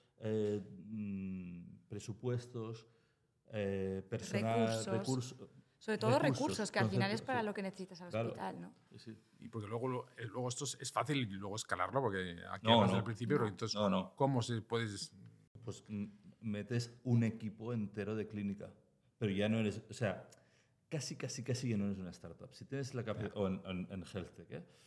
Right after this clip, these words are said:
Speaker 1: Si ya tienes la capacidad de montar una estructura de gente de clínica que va hospital por hospital a montar esto,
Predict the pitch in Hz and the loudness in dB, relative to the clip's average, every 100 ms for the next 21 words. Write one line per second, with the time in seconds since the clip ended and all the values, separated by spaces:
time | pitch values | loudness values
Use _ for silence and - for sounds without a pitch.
0 | - - - - 117 131 160 147 127 117 | -20 -20 -14 -2 0 2 0 -2 -6 -6
1 | 120 95 85 - - _ _ _ _ - | -6 -6 -8 -10 -20 _ _ _ _ -18
2 | 95 107 95 - 101 98 98 110 117 113 | 0 4 4 2 0 2 2 2 2 2
3 | 110 - - 101 - - 113 98 87 90 | 0 -4 -8 -10 -10 -4 0 0 -2 -6
4 | - 107 110 113 107 110 104 92 87 82 | -4 0 2 2 2 2 0 -2 -6 -8
5 | 90 101 101 104 98 - 98 - 92 85 | -4 -6 -4 -4 -4 -4 -6 -6 -4 -4
6 | - 95 95 104 110 117 - - | -4 -4 -2 0 0 0 -6 -12